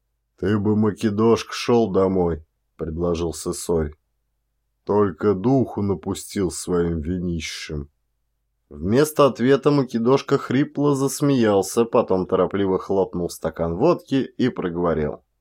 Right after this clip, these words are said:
<laughs> "Бабушка-то, значит, домна? Ха-ха-ха!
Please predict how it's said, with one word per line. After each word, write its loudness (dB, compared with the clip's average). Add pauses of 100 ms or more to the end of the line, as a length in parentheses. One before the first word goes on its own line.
(300)
<laughs> -6
"Бабушка-то, 0 (360)
значит, 2
домна? 6 (520)
Ха-ха-ха! 4